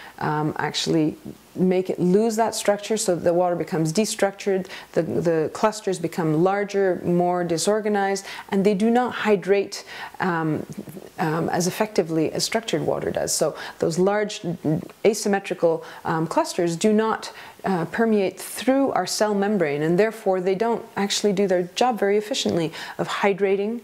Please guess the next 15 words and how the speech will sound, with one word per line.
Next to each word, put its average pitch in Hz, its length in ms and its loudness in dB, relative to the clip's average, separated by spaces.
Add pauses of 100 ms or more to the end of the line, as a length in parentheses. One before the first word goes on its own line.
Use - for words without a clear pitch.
(300)
um, 170 340 0
of 160 300 -2
transporting 180 640 0
nutrients, 196 480 0
of 156 240 -4
circulating 190 680 0
freely 214 440 0
through 175 200 -4
our 160 100 -2
entire 160 360 -2
body, 151 400 0 (480)
um, 190 300 0
and 214 160 2
also 233 380 0
of, 208 220 -2